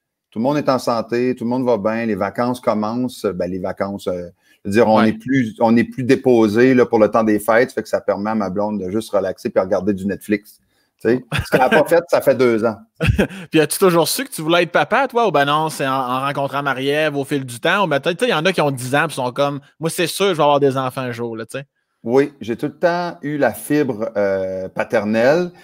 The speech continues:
Speaker 1: Chez nous, on avait des parents ben, euh, ben, ben, protecteurs, euh, ben dévoués. Euh, puis je dis, on avait, on a encore des parents dévoués. Euh, ils ont, ils ont début soixante-dix, puis, tu sais, moi,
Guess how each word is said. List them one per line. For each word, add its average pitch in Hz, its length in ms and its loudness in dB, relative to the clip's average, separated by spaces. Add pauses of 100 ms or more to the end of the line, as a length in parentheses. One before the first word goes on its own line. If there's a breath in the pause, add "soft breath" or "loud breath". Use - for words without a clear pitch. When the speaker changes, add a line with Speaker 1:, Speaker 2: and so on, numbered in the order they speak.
(180 loud breath)
Speaker 1:
Chez 156 240 6
nous, 165 140 4
on 170 180 4
avait 120 200 4
des 120 120 0
parents 127 440 0
ben, 123 760 -2 (400)
euh, 90 400 -10 (600)
ben, - 140 -18 (120)
ben, 87 160 -16
protecteurs, 151 960 2
euh, 104 380 4 (240)
ben 131 200 4
dévoués. 127 760 4
Euh, 101 640 0
puis - 180 -14
je 98 120 -10
dis, 123 160 2
on 117 160 4
avait, 110 360 4
on 107 140 0
a 107 80 0
encore 113 380 -2
des 117 100 -4
parents 101 300 -4
dévoués. 104 560 -4 (480 soft breath)
Euh, 98 440 4
ils 101 100 0
ont, 98 160 -2 (120)
ils 104 140 -2
ont 92 320 -4
début 107 340 0
soixante-dix, 123 840 2
puis, 101 480 -2 (160)
tu - 160 -20
sais, 120 180 0
moi, 113 500 2